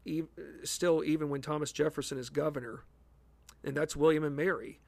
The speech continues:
There's no University of Virginia just yet. There is no such thing as a University of South Carolina or University of North Carolina. However, um, I do know that, uh, you,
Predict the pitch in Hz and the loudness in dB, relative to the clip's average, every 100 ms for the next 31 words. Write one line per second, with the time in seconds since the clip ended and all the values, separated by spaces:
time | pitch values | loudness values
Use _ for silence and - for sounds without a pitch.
0 | - - - - - - - 143 190 190 | -20 -20 -20 -20 -20 -20 -2 6 6 6
1 | 196 170 185 170 170 - 269 151 143 139 | 4 4 2 4 4 4 4 2 2 2
2 | 143 170 143 120 139 - 139 131 - - | 2 2 0 -2 -2 -2 -2 -2 -4 -8
3 | - - - - - 151 160 175 175 - | -16 -20 -20 -20 2 6 8 8 4 2
4 | 156 151 147 - 156 - 160 151 143 143 | 4 4 4 2 0 2 0 0 -2 -2
5 | 151 147 151 147 151 139 - 143 143 - | -2 2 2 2 0 -2 0 0 -2 0
6 | 143 143 151 151 156 151 147 - - - | 0 2 0 0 -2 -4 -6 -12 -20 -20
7 | - 127 135 160 151 160 - 156 139 143 | -8 -2 0 2 6 4 4 0 2 4
8 | 160 - - 151 156 165 160 139 147 165 | 2 2 2 2 2 0 -2 0 4 4
9 | 175 170 180 156 139 135 135 - - 165 | 4 2 0 0 0 -2 -6 -14 -10 -2
10 | 147 175 185 170 156 151 165 139 139 151 | 2 2 4 4 4 2 2 2 0 -2